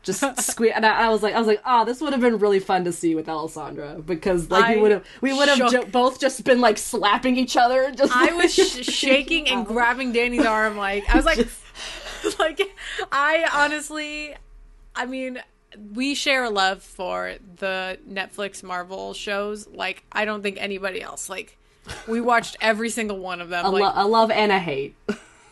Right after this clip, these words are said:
Speaker 2: I mean, for sure.
Speaker 1: Very strong emotions. We have very strong,
Speaker 2: Strong emotions,
Speaker 1: emotions
Speaker 2: yeah.
Speaker 1: towards
Speaker 2: And I just feel very connected to them because we talked
Speaker 1: Yeah.
Speaker 2: about every single series and we just watched them all. And, like,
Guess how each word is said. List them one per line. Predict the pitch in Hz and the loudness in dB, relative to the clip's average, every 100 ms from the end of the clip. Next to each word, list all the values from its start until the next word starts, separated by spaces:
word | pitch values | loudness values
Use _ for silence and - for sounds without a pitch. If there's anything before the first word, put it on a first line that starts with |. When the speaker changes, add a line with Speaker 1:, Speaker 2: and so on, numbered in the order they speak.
| - 831 - | -20 -16 -6
Speaker 2:
I | 262 | -4
mean, | 294 247 | -4 -6
for | - 277 | -2 0
sure. | - 226 | 0 0
Speaker 1:
Very | 302 311 311 | 4 4 4
strong | - - 254 220 | -2 0 2 4
emotions. | 202 190 185 180 156 | 2 -2 -2 -2 2
We | 208 | 2
have | 233 | 4
very | 233 269 | 6 4
strong, | - 269 285 302 | 4 4 6 6
Speaker 2:
Strong | |
emotions, | 330 262 240 - 214 214 226 | 4 4 4 4 4 4 0
Speaker 1:
emotions | |
Speaker 2:
yeah. | 214 196 180 180 | 2 4 4 4
Speaker 1:
towards | 196 | 2
Speaker 2:
And | 202 202 202 196 - | 0 -4 -4 -8 -4
I | 208 220 | -2 -2
just | 226 226 | -4 -12
feel | - 233 214 208 | -12 -6 -2 -2
very | 196 208 202 | -2 -2 -2
connected | 202 190 185 - 185 | -4 -10 -10 -10 -10
to | |
them | 190 180 | -8 -6
because | 180 190 185 | -8 -8 -10
we | 180 196 | -12 -14
talked | - 190 196 | -6 -6 -2
Speaker 1:
Yeah. | |
Speaker 2:
about | 190 185 | -2 -2
every | 190 180 180 | -4 -10 -12
single | - 180 175 170 170 | -16 -16 -16 -16 -14
series | - 185 175 180 - - | -12 -12 -12 -14 -16 -20
and | - _ _ _ _ _ _ | -20 _ _ _ _ _ _
we | 208 208 | -14 -14
just | 175 165 - | -14 -14 -6
watched | 190 190 - | -6 -6 -10
them | 180 | -14
all. | - - | -16 -12
And, | - 196 | -10 -10
like, | 190 185 190 | -12 -14 -16